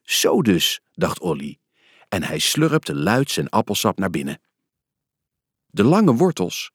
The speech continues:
waren niet alleen goed voor de bomen, maar ook voor de koala's.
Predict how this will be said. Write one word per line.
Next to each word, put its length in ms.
waren 360
niet 200
alleen 240
goed 260
voor 140
de 100
bomen, 480
maar 200
ook 240
voor 160
de 80
koala's. 760